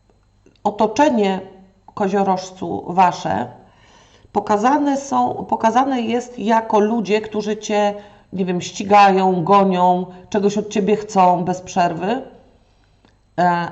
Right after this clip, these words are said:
a Ty się oganiasz tak jak mucha, od muchy natrętnej i w tym momencie, no, albo to jest facet, który ma potencjał,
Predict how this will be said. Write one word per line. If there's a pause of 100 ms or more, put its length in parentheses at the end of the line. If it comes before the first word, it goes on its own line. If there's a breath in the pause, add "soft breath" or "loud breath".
a
Ty
się
oganiasz
tak
jak (540)
mucha, (280 loud breath)
od
muchy
natrętnej (600 soft breath)
i
w
tym
momencie, (340)
no,
albo
to
jest
facet,
który
ma
potencjał,